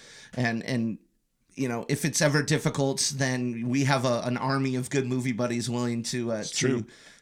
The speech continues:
Speaker 1: to be our guest good movie buddies. But I'm glad that we're back, and I'm glad that you're back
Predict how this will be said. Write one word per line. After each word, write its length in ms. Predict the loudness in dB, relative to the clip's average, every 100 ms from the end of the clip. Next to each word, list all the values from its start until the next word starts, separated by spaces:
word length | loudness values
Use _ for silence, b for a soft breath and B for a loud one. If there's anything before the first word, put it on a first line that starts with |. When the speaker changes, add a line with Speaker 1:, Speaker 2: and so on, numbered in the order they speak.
| -4
Speaker 1:
to 100 | 0
be 220 | 2 2
our 80 | 0
guest 440 | 0 0 -2 -2
good 160 | -2 0
movie 220 | 0 0
buddies. 380 | 0 -2 -2 0
But 260 | 2 4
I'm 140 | 2 0
glad 260 | 2 2 2
that 100 | 0
we're 140 | -2
back, 520 | 0 4 4 2 -4 B B B B B -6
and 80 |
I'm 80 | -4
glad 260 | -2 0 2
that 80 | 2
you're 280 | 2 2
back 440 | 2 2 0 -2